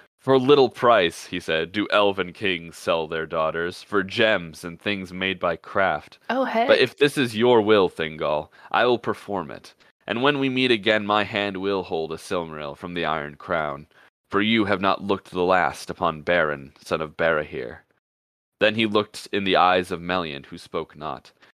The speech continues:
Speaker 1: and he bared, bade farewell to Luthien Tinuviel, and bowed before Thingol and Melian. He put aside the guards about him and departed from Menegroth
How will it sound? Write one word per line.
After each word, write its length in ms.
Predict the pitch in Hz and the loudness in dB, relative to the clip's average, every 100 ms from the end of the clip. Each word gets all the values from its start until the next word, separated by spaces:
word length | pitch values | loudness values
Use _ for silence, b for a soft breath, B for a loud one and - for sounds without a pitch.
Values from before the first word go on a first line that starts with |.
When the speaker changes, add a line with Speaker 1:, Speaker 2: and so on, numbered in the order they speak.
| _ - | _ -4
Speaker 1:
and 80 | |
he 80 | 113 | -2
bared, 480 | 104 117 117 110 - - | 2 4 4 2 0 -4
bade 240 | 120 120 - | -2 -2 -2
farewell 520 | 120 107 104 104 82 | 0 2 4 4 2
to 140 | - | -4
Luthien 520 | 85 98 104 87 80 78 | -12 -12 -10 -8 -10 -10
Tinuviel, 720 | 85 87 92 80 71 65 73 _ B B | -14 -12 -12 -8 -8 -8 -12 _ B B
and 200 | 90 87 | -6 0
bowed 380 | 95 98 90 82 | 2 4 2 -2
before 300 | 82 - 90 | -8 -6 -6
Thingol 500 | - 98 87 80 78 | -6 -8 -4 -4 -6
and 120 | 78 | -8
Melian. 460 | 85 87 78 71 71 b b b | -6 -6 -8 -12 -18 b b b
He 120 | - 87 | -14 -6
put 200 | 123 - | -4 -2
aside 420 | 104 - 107 98 | -4 0 2 2
the 80 | 90 | -2
guards 380 | 87 87 85 87 | 0 2 0 -2
about 320 | 87 87 78 | 0 0 -2
him 180 | 78 73 | -10 -10
and 160 | 80 85 | -12 -12
departed 600 | - - 87 80 69 - | -12 -2 -2 -2 -10 -14
from 180 | 76 | -14
Menegroth 560 | 80 76 67 71 62 - | -12 -12 -12 -12 -12 -14